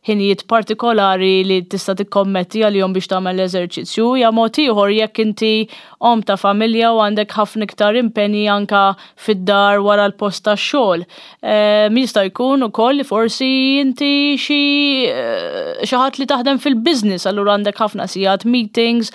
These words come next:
u sibba naqra iktar diffiċli biex issib dak il-ħin biex tieħu dak il-naqra, eh, nifs, ħanejdu hekk. Naħseb l-ewwel nett irridu nkunu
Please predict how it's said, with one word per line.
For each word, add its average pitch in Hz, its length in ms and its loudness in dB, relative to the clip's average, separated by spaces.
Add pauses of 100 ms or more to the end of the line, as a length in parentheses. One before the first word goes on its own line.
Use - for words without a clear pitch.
(300)
u 208 80 -4
sibba 220 460 2
naqra 220 200 0
iktar 220 240 0
diffiċli 208 480 -4
biex 208 200 -2
issib 220 520 -2 (340)
dak 202 200 -2
il-ħin 220 460 2
biex 214 200 0
tieħu 220 420 2
dak 214 200 -4
il-naqra, 214 1160 0 (380)
eh, - 240 0
nifs, 226 600 2
ħanejdu 202 520 2
hekk. 180 240 -4 (320)
Naħseb 285 320 0
l-ewwel 269 320 2
nett 339 240 2
irridu 262 380 0
nkunu 269 500 2